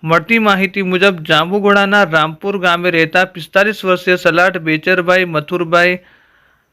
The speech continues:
ભંગારનો ધંધો કરી પોતાનું ગુજરાન ચલાવતા હતા.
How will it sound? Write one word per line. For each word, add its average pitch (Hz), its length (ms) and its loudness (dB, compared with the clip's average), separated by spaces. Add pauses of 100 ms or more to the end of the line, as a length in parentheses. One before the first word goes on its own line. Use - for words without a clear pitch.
(560)
ભંગારનો 214 540 0
ધંધો 185 320 -2
કરી 190 260 0
પોતાનું 180 460 -2
ગુજરાન 165 420 2
ચલાવતા 160 480 -2
હતા. - 400 -6